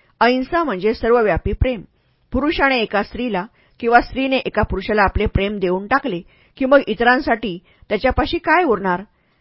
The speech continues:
त्याचा अर्थ असा की आपण दोघे प्रथम, बाकीचे सर्व मागाहून. पतिव्रता स्त्री पतीसाठी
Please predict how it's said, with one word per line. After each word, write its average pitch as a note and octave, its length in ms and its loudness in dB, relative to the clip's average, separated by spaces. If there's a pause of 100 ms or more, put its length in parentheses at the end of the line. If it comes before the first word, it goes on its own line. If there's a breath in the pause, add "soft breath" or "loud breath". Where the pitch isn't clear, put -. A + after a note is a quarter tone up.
(220)
त्याचा A#3 420 6
अर्थ A3 180 0
असा G3 300 0
की E3+ 260 -8 (440)
आपण C#4 380 6
दोघे G3 240 0
प्रथम, F3+ 480 -4
बाकीचे G#3+ 400 -2
सर्व A3 280 2
मागाहून. G3 500 0 (680)
पतिव्रता B3+ 600 2
स्त्री A#3 220 -6
पतीसाठी A#3 600 -2